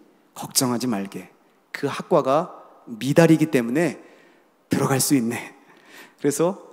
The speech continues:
꼴찌 학생이 대학생이 되는 길이 열리게 되었다고 합니다.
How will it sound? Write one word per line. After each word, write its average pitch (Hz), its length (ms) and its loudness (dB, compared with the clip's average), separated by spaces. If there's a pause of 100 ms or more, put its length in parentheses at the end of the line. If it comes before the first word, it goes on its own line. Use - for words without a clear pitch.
(120)
꼴찌 240 320 2
학생이 156 640 2 (500)
대학생이 156 540 0
되는 127 280 -4
길이 135 640 -2
열리게 123 360 0
되었다고 113 400 -6
합니다. 92 420 -12